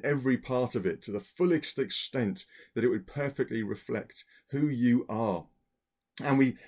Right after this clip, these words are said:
pray, uh, also for the, your kingdom to extend into the human heart. Lord, every heart belongs to you. No matter how much we've turned away from you, you made us. You made every single person on this planet that's ever lived and ever will live. And we pray, Lord God, that your kingdom would extend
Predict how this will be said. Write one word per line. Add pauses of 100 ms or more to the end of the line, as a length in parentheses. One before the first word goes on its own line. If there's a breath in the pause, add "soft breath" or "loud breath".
(100)
pray, (120)
uh, (100)
also (100)
for
the, (200 soft breath)
your
kingdom
to
extend
into
the
human
heart.
Lord,
every
heart
belongs
to
you. (340 loud breath)
No
matter
how
much
we've
turned
away
from
you,
you
made
us.
You
made
every
single
person
on
this
planet (260 loud breath)
that's
ever
lived
and
ever
will
live.
And
we
pray,
Lord
God,
that
your
kingdom
would
extend